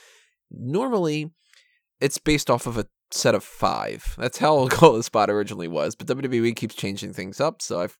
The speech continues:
had to keep adding extra categories. And the breakdown when it comes to the men's is gonna be a slightly, slightly different from the women's tag teams, but the men's wise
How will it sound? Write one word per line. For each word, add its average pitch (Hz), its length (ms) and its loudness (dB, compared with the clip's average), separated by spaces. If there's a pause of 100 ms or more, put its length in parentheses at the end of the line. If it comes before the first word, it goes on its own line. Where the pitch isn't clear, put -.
(100)
had 120 200 -4
to 95 60 -16
keep 101 280 -10
adding 104 340 -2
extra - 260 -10
categories. 92 680 -6 (580)
And 98 440 -4 (280)
the 110 400 -2
breakdown 151 480 2
when 143 100 -2
it 135 60 -10
comes 131 160 -8
to - 120 -8
the 110 100 -2
men's 135 600 -6
is - 160 -14
gonna 120 140 -2
be 113 140 0
a 101 80 -2 (280)
slightly, 311 680 -10
slightly 160 400 -4
different 110 360 -4
from 104 160 -8
the 85 80 -6
women's 85 420 -10 (360)
tag - 260 -10
teams, 69 360 -14
but 95 280 -4 (580)
the - 60 -6
men's 175 360 -2
wise 151 600 0